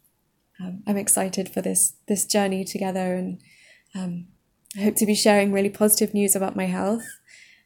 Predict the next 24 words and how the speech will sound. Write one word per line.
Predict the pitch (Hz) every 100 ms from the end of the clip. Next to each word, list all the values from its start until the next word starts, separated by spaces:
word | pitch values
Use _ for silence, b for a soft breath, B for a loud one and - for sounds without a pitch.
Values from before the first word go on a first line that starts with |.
| _
um, | 202 185 180 175 175 - _ - 349 _ - -
and | 202 190
being | 190 196
able | 185
to | 185
share | 185 - 190 185 185 185 - _ _ _ _ _ _ _ _ _
my | 220
perspective | 214 220 214 208 226 214
on, | 190 185
on | 190 185 185 214 _ -
things | 220
that | 226
I | 233
used | 240
to | 262
do | 247
before, | 233 226 269 214 185
the | 196
relational | 190 202 208 214 202
guidance, | 190 190 185 180 180 -
the | -
attachment | 180 185 190 - 190
style | - 185 185
stuff. | - 185 185